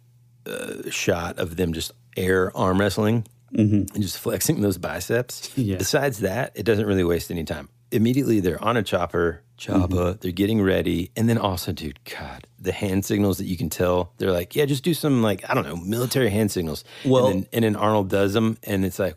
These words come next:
Speaker 1: "Oh, he did."
Speaker 2: <laughs>
Speaker 1: What?
Speaker 2: Yeah. So
Speaker 1: Yeah.
Speaker 2: one thing that, that I,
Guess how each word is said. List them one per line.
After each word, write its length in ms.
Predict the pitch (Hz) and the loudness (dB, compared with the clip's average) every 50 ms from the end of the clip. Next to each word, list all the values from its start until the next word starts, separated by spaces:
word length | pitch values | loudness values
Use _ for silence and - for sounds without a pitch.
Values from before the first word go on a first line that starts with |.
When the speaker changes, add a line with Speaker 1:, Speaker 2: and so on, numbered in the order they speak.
| - - | -4 -4
Speaker 1:
"Oh, 140 | 135 - - - _ _ _ - | -4 -4 -4 -6 _ _ _ -8
he 140 | 110 101 92 82 - - - | -6 -6 -6 -8 -10 -4 0
did." 200 | 180 202 175 - - - - - - - - - | 2 2 2 2 -2 -8 -12 -16 -18 -20 -20 -20
Speaker 2:
<laughs> 260 | - - - - - | -20 -20 -20 -16 -12
Speaker 1:
What? 360 | - - 127 139 143 143 170 | -8 -6 -2 0 0 2 2
Speaker 2:
Yeah. 160 | 165 143 - - _ _ _ _ - - - - - | 2 0 0 -4 _ _ _ _ -20 -20 -20 -14 -4
So 440 | - - 160 147 143 143 139 123 - - | 2 4 4 6 6 4 2 0 -4 -8
Speaker 1:
Yeah. 60 | - - _ | -18 -18 _
Speaker 2:
one 320 | - 147 123 127 143 160 175 | -6 0 2 2 2 2 2
thing 220 | 180 185 170 156 | 2 2 2 2
that, 200 | 135 113 - - | 2 0 -2 -2
that 340 | 117 113 113 107 107 - - - | 0 0 2 2 0 -4 -6 -10
I, 320 | 110 110 107 104 101 - | -6 -4 -4 -4 -4 -6